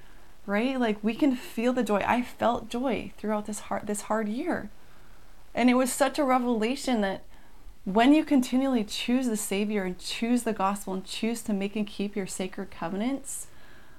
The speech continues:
man, life is so rich. It's so full.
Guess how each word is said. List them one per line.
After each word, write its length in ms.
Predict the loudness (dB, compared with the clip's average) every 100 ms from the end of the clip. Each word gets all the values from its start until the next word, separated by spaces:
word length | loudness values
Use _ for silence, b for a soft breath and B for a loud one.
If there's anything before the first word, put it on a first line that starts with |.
| b b -16 -16 -14
man, 360 | -10 -2 4
life 460 | 4 6 4 2 -2
is 140 | -4
so 500 | -4 -4 -4 -4 -4 -6 -12 -16 -14 -6
rich. 640 | 2 2 2 -4 -4 -4 -8 b -8
It's 140 | -4
so 260 | 0 2 2
full. 720 | -2 -10 0 4 4 2 -4